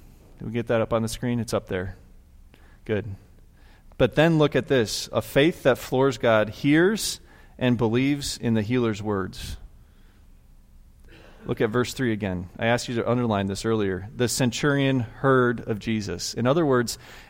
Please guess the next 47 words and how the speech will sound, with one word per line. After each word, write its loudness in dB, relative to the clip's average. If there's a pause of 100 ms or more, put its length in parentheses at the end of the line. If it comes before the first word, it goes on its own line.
(120)
it's -6
one 6
thing 4
to 2
feel 4
desperate 2
and -2
needy, -2 (120)
but 0
it's -2
another 2
thing -2
to 0
know 2
that -2
there 0
is -2 (280)
a -10
solution. -6 (800)
This 0
man 4
had 0
lived 0
in, 0 (100)
uh, -2
Capernaum, 0 (680)
and 0
let 0
me 2
tell 2
you 4
a 0
couple -2
history -2
lessons -2
from -4
Capernaum. -4
It 0
was 2
earlier 4
in 2
Luke 0
when 0
Luke 0
wrote 4
about 2
this, -2